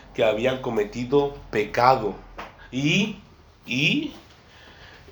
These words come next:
estaban sufriendo de la consecuencia física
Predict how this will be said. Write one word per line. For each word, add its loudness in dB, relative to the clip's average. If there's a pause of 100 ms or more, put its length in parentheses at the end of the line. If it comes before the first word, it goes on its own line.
(320)
estaban 10
sufriendo 0 (500)
de 0
la 4
consecuencia 2 (320)
física 0